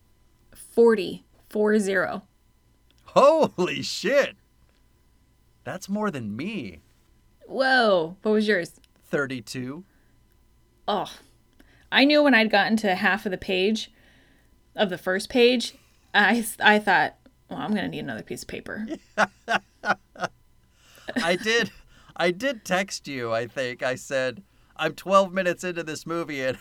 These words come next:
Speaker 2: have ten grievances. I'm almost a grievance a minute so far." I thought I was gonna have a hundred, <laughs> over a hundred grievances.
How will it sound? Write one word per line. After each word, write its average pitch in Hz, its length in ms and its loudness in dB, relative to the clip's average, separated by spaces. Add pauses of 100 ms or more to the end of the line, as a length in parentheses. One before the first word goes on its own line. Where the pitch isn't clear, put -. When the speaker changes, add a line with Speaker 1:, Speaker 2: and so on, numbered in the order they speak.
Speaker 2:
have 147 380 0 (400)
ten 170 340 -4
grievances. 131 960 -8 (400)
I'm 135 180 -2
almost 165 440 -2
a 147 40 -6
grievance 151 540 -4
a 139 60 -8
minute 135 400 -6
so 120 200 -4
far." 104 300 -2
I 120 80 0
thought 185 160 0
I 175 40 2
was 160 100 -6
gonna 156 200 -4
have 139 200 -2
a 110 80 -2
hundred, 139 460 -6 (520)
<laughs> 269 80 2 (1120)
over 147 300 -2
a 135 80 4
hundred 139 320 -4
grievances. 113 760 -12